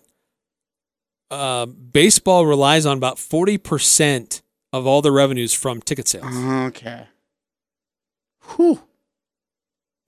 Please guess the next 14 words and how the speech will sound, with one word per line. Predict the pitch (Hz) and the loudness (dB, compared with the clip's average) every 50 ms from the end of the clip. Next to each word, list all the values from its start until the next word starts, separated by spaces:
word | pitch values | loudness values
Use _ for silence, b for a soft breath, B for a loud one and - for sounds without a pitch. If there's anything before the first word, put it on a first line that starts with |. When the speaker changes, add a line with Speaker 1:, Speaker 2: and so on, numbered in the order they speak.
| _ _ _ _ _ _ _ _ _ _ _ _ _ _ _ _ _ _ _ _ _ _ _ _ _ _ _ _ _ _ _ _ _ _ _ _ _ - | _ _ _ _ _ _ _ _ _ _ _ _ _ _ _ _ _ _ _ _ _ _ _ _ _ _ _ _ _ _ _ _ _ _ _ _ _ -2
Speaker 2:
Forty | - 170 185 208 254 | 2 2 4 4 2
percent? | 208 - 170 - - - 151 156 196 254 - - - - _ _ _ _ _ _ _ _ | 0 -2 -4 -4 -2 2 2 2 2 0 -4 -8 -12 -20 _ _ _ _ _ _ _ _
That's | - 208 208 - - | 0 0 0 0 -2
gotta | - 208 202 196 185 165 | -4 -4 -2 -2 -4 -4
be, | 143 139 143 143 | -2 -2 -2 0
that's | 139 175 190 190 - | 2 2 0 0 0
gotta | - 185 175 170 165 160 | 0 2 2 2 2 0
be | 147 139 131 123 123 - _ _ _ - | -2 -6 -6 -8 -10 -18 _ _ _ -8
exaggerated | 143 139 135 - 156 143 139 135 127 135 131 127 131 123 120 117 | -8 -6 -2 0 2 2 2 2 0 -2 -2 -2 -2 -2 -4 -6
number. | 123 123 120 113 110 104 - _ _ _ _ _ _ _ _ _ | -6 -6 -6 -8 -8 -12 -16 _ _ _ _ _ _ _ _ _
That | - 190 202 - | -2 -2 -2 -2
can't | - - 185 175 170 156 - | -2 0 2 2 2 0 -4
be | 131 - | -8 -10
correct. | - - 123 123 127 127 120 117 - _ _ | -10 -12 -12 -8 -6 -6 -6 -8 -10 _ _